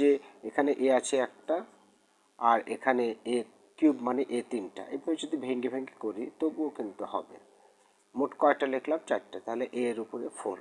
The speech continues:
অর্থাৎ a to the power four। এর উচ্চারণ, এই যে এই উচ্চারণ to the power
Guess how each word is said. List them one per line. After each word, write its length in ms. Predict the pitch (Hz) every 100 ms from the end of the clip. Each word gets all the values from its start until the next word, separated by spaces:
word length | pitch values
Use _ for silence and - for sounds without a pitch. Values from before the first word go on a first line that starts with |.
| 110
অর্থাৎ 220 | - 131 - - 143
a 40 | 156 - - _ -
to 60 | 139
the 60 | 120 -
power 220 | 107 120 -
four। 160 | - 92 - - - - - -
এর 80 | 165 170
উচ্চারণ, 400 | 175 - 120 98 -
এই 60 | 139 143
যে 60 | 139
এই 80 | 160 143
উচ্চারণ 380 | 156 - 139 147 160 - - - -
to 120 | 156 147 170 220 - - - _ _ _ _ _ - - -
the 160 | 127 120 127 208 - - - _ _ _ _ - - - - - - -
power 540 | 127 120 113 101 113